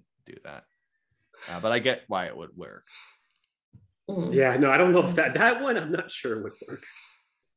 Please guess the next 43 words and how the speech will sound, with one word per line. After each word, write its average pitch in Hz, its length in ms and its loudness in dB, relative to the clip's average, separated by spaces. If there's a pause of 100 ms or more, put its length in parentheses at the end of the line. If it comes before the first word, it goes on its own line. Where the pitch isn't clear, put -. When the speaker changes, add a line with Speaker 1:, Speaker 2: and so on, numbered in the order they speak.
(220)
Speaker 2:
I 214 40 0
feel 202 200 6
like - 80 8
Speaker 3:
Exposure 180 200 6
Speaker 2:
that's 147 200 2
Speaker 3:
therapy 151 280 2
of - 160 -2
locking 110 340 -2
yourself 107 380 -4
in 107 60 -2
a 101 60 -4
box 101 540 -2
and 95 100 -4
having 98 200 -6
someone 98 260 -6
sit 101 240 -2
on 107 160 0
it, 110 120 0
I 107 240 -4
don't 131 260 0 (120)
think 131 120 2
Speaker 1:
Like, 117 100 2
Speaker 3:
is 104 120 0
Speaker 1:
it, 110 60 2
Speaker 3:
gonna 98 160 0
Speaker 1:
it 110 80 2
Speaker 3:
help. 131 140 6
Speaker 1:
would 120 140 4
exacerbate 110 720 0
the 85 80 -14
problem 92 400 -4
rather 85 240 -8
than - 120 -16
solve - 220 -2
Speaker 3:
All - 60 8
of - 60 10
a - 40 12
sudden, 139 140 8
Speaker 1:
it. - 80 4
Speaker 3:
now 135 100 8
you 139 140 6
Speaker 2:
Yeah. 131 180 6
Speaker 3:
have 110 220 -6